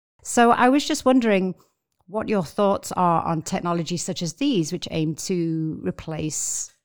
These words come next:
a guide dog. What are your thoughts on that? Is this something that technology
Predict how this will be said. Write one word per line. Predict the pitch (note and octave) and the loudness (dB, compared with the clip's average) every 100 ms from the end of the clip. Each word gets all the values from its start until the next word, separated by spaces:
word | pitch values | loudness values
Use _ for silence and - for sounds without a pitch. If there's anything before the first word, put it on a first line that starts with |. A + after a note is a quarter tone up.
| _ E3+ | _ -10
a | E3 | -8
guide | F3+ F#3 G3 - | -2 0 -2 -2
dog. | D3+ D3 D#3+ | -6 -6 -6
What | F3 F3+ | -6 -4
are | G3+ | -2
your | E3 | -2
thoughts | - E3 E3 - | -2 -2 -2 -2
on | D#3+ | -2
that? | D3+ - | -2 0
Is | F#3+ A3 | 0 0
this | G3+ | 0
something | - F#3 G3+ F3+ | 0 0 0 0
that | E3+ - | -2 -4
technology | - - E3+ F3 E3 D#3+ E3 D#3+ | -6 -4 0 2 0 2 2 0